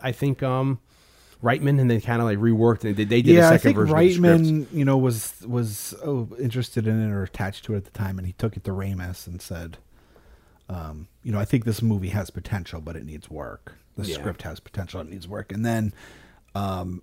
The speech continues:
Speaker 2: you know, Ramis has co-author credit, but I think, like, he rewrote it probably a lot, uh, with Reitman.
Speaker 1: Yeah, and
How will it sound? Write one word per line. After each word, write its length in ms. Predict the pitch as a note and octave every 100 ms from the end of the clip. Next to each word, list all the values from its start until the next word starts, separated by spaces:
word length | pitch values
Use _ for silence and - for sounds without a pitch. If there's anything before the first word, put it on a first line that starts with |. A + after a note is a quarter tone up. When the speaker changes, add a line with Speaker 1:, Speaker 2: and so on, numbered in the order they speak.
| -
Speaker 2:
you 100 | B2+
know, 60 | A2+
Ramis 340 | B2+ A#2+ A2
has 180 | A2+ F#2
co-author 720 | - A2 G#2+ - F2+ F2+ F2+
credit, 400 | - G2 F2 E2+
but 100 | F#2
I 60 | G2+
think, 260 | G#2+ F#2+
like, 140 | F2 -
he 200 | C3+ A2+
rewrote 500 | G2+ G#2+ F2+ F2 E2
it 160 | F2
probably 680 | - C3 B2 G2+ F#2 F2 E2+ -
a 100 | F2+
lot, 360 | E2+ E2 E2+ _ _ _
uh, 160 | G#2+ E2+ D2+
with 360 | C#3 E2+ D2+ - - D2+
Reitman. 520 | D2+ - C2+ D2 E2+ _ -
Speaker 1:
Yeah, 260 | D#2
and 20 | D#2